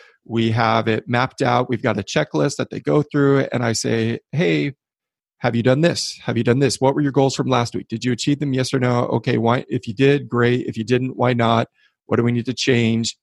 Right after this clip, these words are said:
Here's what I need from you." And it's this, might be this very intentional review. Okay.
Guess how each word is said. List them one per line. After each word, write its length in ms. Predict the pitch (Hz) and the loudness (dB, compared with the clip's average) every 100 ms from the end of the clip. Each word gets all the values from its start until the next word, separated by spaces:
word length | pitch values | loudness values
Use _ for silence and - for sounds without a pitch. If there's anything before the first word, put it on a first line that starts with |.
| - | -6
Here's 160 | 117 117 | -4 0
what 120 | 123 | 0
I 40 | |
need 240 | 123 113 104 | 0 -2 -2
from 180 | 120 110 | -2 0
you." 240 | 110 110 - - _ - | 0 -2 -4 -14 _ -4
And 120 | 120 | -2
it's 100 | 110 | 0
this, 180 | 120 - - | 0 -2 0
might 200 | 131 - | 0 2
be 100 | 131 | 0
this 180 | 123 - | 0 0
very 300 | 120 120 113 | 2 4 2
intentional 560 | 107 - 117 - 113 | -2 -4 -4 -4 -6
review. 480 | 113 107 107 - - _ _ _ _ _ | -6 -6 -6 -8 -10 _ _ _ _ _
Okay. 200 | 117 113 | -2 -2